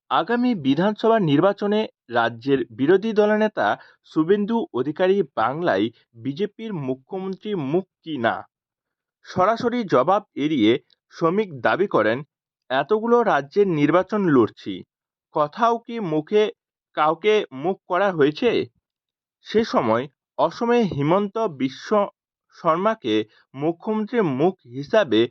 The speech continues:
অমিত শাহর আগাম ঘোষণা বঙ্গে দুর্বল সংগঠন করার প্রসঙ্গে মনে করিয়ে দেওয়া হয়। দৃশ্যতেই বিব্রত রাজ্যের বিজেপি সভাপতি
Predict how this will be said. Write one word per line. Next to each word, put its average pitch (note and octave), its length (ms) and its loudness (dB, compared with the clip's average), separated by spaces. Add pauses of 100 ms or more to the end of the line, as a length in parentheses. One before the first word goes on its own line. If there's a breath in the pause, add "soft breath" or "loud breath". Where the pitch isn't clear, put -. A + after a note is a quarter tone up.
(220 loud breath)
অমিত D#3+ 340 -2
শাহর A3 380 0 (160)
আগাম D3+ 380 -2
ঘোষণা C3 480 -2 (380 loud breath)
বঙ্গে E3 520 2
দুর্বল D#3+ 520 2
সংগঠন F#3 600 -2
করার F#3+ 300 -2
প্রসঙ্গে F#3 600 -2 (340 soft breath)
মনে D3 280 -2
করিয়ে F#3+ 380 0
দেওয়া D3+ 220 2
হয়। G2 280 0 (1200)
দৃশ্যতেই A3+ 640 -2
বিব্রত E3 460 0 (120)
রাজ্যের D3+ 460 2
বিজেপি D3+ 460 -2
সভাপতি G#3 540 -4